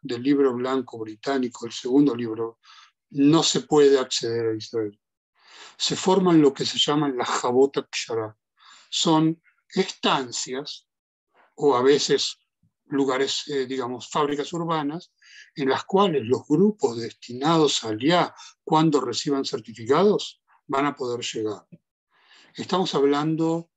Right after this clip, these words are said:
de decenas en Polonia, estamos hablando de miles de gente, y que no, no son dos,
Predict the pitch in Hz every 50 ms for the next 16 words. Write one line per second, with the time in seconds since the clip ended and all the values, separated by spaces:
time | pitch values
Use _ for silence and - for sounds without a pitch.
0 | _ _ _ 165 135 139 127 120 117 120 127 117 - - - - 165 160 160 160
1 | - - - 127 127 123 - 120 120 123 123 127 131 143 156 147 - - 131 135
2 | 131 135 131 131 127 131 139 135 135 131 117 113 120 127 147 156 151 156 151 -
3 | - 120 - - - 139 - 143 143 180 180 190 - - - - - - - -
4 | - 135 - - 143 135 147 156 175 170 160 151 160 180 196 190 - - 233 254
5 | 233 156 123 127 147 139 -